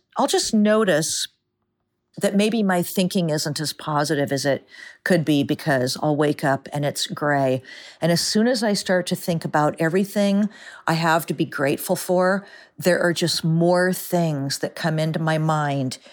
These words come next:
to be grateful for. And it really changes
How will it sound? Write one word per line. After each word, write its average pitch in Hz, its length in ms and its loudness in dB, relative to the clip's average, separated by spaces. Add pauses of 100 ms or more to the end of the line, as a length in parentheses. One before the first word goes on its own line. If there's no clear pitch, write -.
(200)
to - 120 0
be 165 360 2 (260)
grateful 170 460 2
for. 147 440 2
And 165 120 2
it 156 100 0
really 190 800 2 (180)
changes 156 840 -2